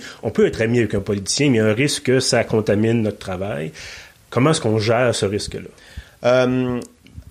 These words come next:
Speaker 2: il faut être rigoureux, il faut être, euh, éthique aussi dans notre approche. Puis en effet, euh, c'est particulier parce que pendant quatre ans, on passe les quatre années d'un, d'un mandat de gouvernement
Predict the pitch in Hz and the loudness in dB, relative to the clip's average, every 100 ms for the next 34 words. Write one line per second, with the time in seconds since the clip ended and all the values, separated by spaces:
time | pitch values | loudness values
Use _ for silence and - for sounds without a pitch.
0 | - 156 165 135 160 156 156 165 180 165 | -12 0 0 2 2 4 4 4 4 0
1 | - 135 135 - 120 110 107 107 - 139 | 2 2 2 2 4 6 6 4 2 0
2 | 131 160 170 135 120 156 131 117 110 110 | 2 0 0 0 -2 0 2 2 0 -2
3 | 92 92 131 131 151 147 202 226 135 107 | -4 -4 0 2 2 2 2 4 4 4
4 | 104 104 101 - 139 - 185 214 151 - | 2 0 -4 -2 -2 -2 -4 -2 0 0
5 | 135 135 143 139 147 - 165 185 202 - | 0 2 2 2 -2 -2 0 2 2 -2
6 | 117 170 170 131 - 156 - 131 131 151 | 0 0 0 -4 -2 -2 0 2 4 2
7 | 185 - - - _ 98 101 95 101 104 | 0 -6 -20 -20 _ 0 2 2 2 2
8 | 107 107 104 104 104 120 160 | 2 0 0 0 2 2 0